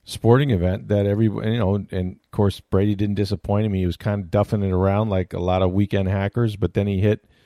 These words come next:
you know, uh, one amazing shot, you know, that holes out from a hundred and twenty-five yards or something like that, ripped his pants. I mean, there was, there was so much going on there. Charles Barkley was clowning him. So it was, it was fun. Like, it was a, it was a fun event. And,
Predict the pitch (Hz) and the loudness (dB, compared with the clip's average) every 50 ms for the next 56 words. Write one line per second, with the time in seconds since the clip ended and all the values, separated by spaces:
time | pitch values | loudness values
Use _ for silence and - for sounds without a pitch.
0 | _ _ _ _ _ _ - 104 98 95 95 95 98 107 107 101 92 90 76 - | _ _ _ _ _ _ -4 -2 0 2 4 2 2 2 0 -2 -4 -4 -4 -4
1 | 98 90 98 110 110 110 104 101 104 104 107 104 104 101 98 92 - - 110 104 | 0 4 4 6 6 6 4 4 4 4 4 4 2 0 -2 -2 -2 0 2 2
2 | 98 98 107 117 - - - 110 104 104 101 104 107 113 110 95 87 85 98 110 | 2 2 0 -2 -4 -6 -2 0 0 2 2 2 2 2 0 0 0 2 4 4
3 | 107 104 92 101 95 95 107 113 - - 104 95 95 92 90 - _ _ _ _ | 4 4 4 4 2 2 0 -2 -4 -6 -4 -4 -4 -4 -6 -8 _ _ _ _
4 | _ _ _ - - 98 101 95 95 90 92 87 - - 110 104 98 92 - 95 | _ _ _ -8 -4 -2 0 0 0 -2 -4 -6 -4 -2 0 0 0 0 2 2
5 | 95 92 87 90 95 92 95 101 101 98 90 - 110 101 - 92 90 90 104 101 | 2 2 2 2 2 4 4 4 2 0 -2 -2 -2 -2 -2 -2 -4 -2 0 0
6 | 104 107 113 107 120 131 127 - - 104 - - - - 110 104 104 104 110 - | 0 2 4 6 6 6 6 4 0 -2 -2 -2 -4 -4 -2 -2 -2 -2 -4 -6
7 | - - _ _ _ _ _ _ _ - 143 151 156 156 151 151 139 - - - | -10 -18 _ _ _ _ _ _ _ -4 0 2 4 4 4 4 2 0 -4 -2
8 | 160 156 151 147 - - - 175 175 170 156 139 - - - 127 117 110 107 107 | 2 4 4 4 2 2 2 2 2 2 2 0 -2 0 2 2 4 4 4 2
9 | 113 117 127 127 120 98 90 87 - - 117 110 107 95 - - 98 98 101 98 | 2 2 2 2 2 0 0 0 2 4 4 4 4 2 0 2 2 4 4 4
10 | 101 107 104 98 98 87 - - 107 101 104 104 104 107 107 110 - - _ _ | 2 -2 -2 -2 -4 -6 -4 -2 -2 0 0 -2 -2 -2 -2 -4 -6 -10 _ _
11 | _ _ _ _ _ _ _ _ _ _ - - 165 190 196 202 - - - 135 | _ _ _ _ _ _ _ _ _ _ -8 -6 -6 -4 -4 -6 -6 -6 -4 -2
12 | 170 180 180 147 - - - 151 180 208 175 - 139 - 110 123 123 110 107 120 | 2 2 2 2 2 2 2 2 2 2 -2 -4 -10 -14 -12 -6 -4 -2 0 0
13 | 131 131 127 110 - 123 123 127 123 117 110 104 - - 135 135 135 135 123 127 | 2 2 2 0 0 -2 0 0 0 2 0 -2 -2 -2 -2 -2 0 0 0 0
14 | 143 147 127 - - 98 101 101 101 101 | 0 0 -2 -4 -2 -2 -2 0 -2 -4